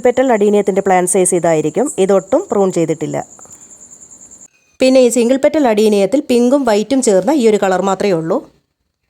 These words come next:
പിങ്കിൽ തന്നെ ചെറിയ ഷെയ്ഡ് വ്യത്യാസം ഉണ്ടാകും. ദേ ഇതുപോലുള്ള ചെറിയ വ്യത്യാസങ്ങളൊക്കെ. അപ്പോൾ എല്ലാവർക്കും അഡീനിയം പൂക്കൾ ഇഷ്ടമായെന്ന് വിചാരിക്കുന്നു.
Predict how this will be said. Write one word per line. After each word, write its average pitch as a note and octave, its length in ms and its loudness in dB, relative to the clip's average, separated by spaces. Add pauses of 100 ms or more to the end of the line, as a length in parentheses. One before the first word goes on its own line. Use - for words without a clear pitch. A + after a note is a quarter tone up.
(760)
പിങ്കിൽ B3 340 0
തന്നെ C#4+ 260 0
ചെറിയ C4 260 2
ഷെയ്ഡ് A#3+ 240 4
വ്യത്യാസം D4+ 380 0
ഉണ്ടാകും. F3 340 -2 (720)
ദേ G3 80 0 (240)
ഇതുപോലുള്ള A#3 360 0 (100)
ചെറിയ D4 240 2
വ്യത്യാസങ്ങളൊക്കെ. E3 640 -4 (880)
അപ്പോൾ A3+ 240 2
എല്ലാവർക്കും B3 540 0
അഡീനിയം A#3+ 340 2
പൂക്കൾ A#3 280 2
ഇഷ്ടമായെന്ന് G#3 420 0
വിചാരിക്കുന്നു. F3+ 480 -2